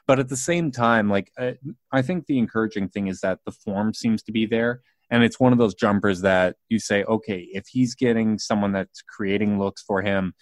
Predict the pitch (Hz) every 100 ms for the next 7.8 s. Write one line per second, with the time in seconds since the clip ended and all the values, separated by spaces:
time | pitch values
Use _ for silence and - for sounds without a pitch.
0 | - - _ 92 90 87 87 87 - _
1 | _ _ _ _ _ 165 117 123 131 120
2 | 117 113 120 - 127 117 110 110 101 98
3 | 95 90 87 98 95 92 87 90 101 113
4 | - - - - - 113 104 98 107 123
5 | 120 117 113 - 110 101 - - 104 104
6 | 98 - 101 104 101 98 - 92 95 92
7 | 98 95 92 - 95 90 87